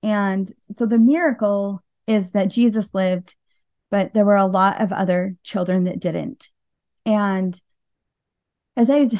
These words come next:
reading some things about this, this week and last week, um, overall, the miracle is Jesus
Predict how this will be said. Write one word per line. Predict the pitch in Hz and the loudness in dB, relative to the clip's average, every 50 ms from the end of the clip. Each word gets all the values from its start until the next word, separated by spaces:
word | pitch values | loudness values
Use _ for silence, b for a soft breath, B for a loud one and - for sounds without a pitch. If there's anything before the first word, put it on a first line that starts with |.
| B B B | B B B
reading | 254 233 202 240 262 254 262 254 233 208 | -4 0 2 2 4 4 4 4 2 0
some | - 240 220 208 | 0 0 -2 0
things | 214 220 214 202 190 | 0 -2 -4 -4 -4
about | 196 208 196 180 - | -4 -4 -4 -6 -4
this, | - 202 190 196 180 - - _ - | -4 -4 -2 -4 -6 -8 -16 _ -10
this | - 202 190 - - | -8 -8 -8 -8 -8
week | 196 208 202 196 196 - _ - _ - | -8 -6 -4 -4 -6 -8 _ -20 _ -10
and | 214 208 202 | -6 -4 -4
last | 202 196 196 208 196 - - | -2 -2 -4 -4 -6 -6 -8
week, | 190 190 180 175 - - - - | -6 -6 -6 -8 -10 -14 -12 -8
um, | 208 196 185 185 185 180 175 165 170 _ _ _ _ _ _ _ _ _ _ _ _ _ _ _ _ _ _ _ _ _ _ _ _ _ _ _ _ _ _ _ _ _ _ _ _ - | -6 -4 -4 -2 -4 -4 -6 -6 -10 _ _ _ _ _ _ _ _ _ _ _ _ _ _ _ _ _ _ _ _ _ _ _ _ _ _ _ _ _ _ _ _ _ _ _ _ -2
overall, | 196 208 240 269 277 285 247 208 180 175 185 214 | 0 0 0 2 2 0 0 2 0 2 0 0
the | 202 202 | 0 0
miracle | 190 190 185 185 202 214 214 220 208 185 | 0 2 2 2 0 0 0 0 -2 -2
is | 175 170 - | -2 -6 -8
Jesus | - 180 175 175 170 170 170 202 - - - | -10 -8 -8 -8 -6 -6 -8 -8 -10 -12 -20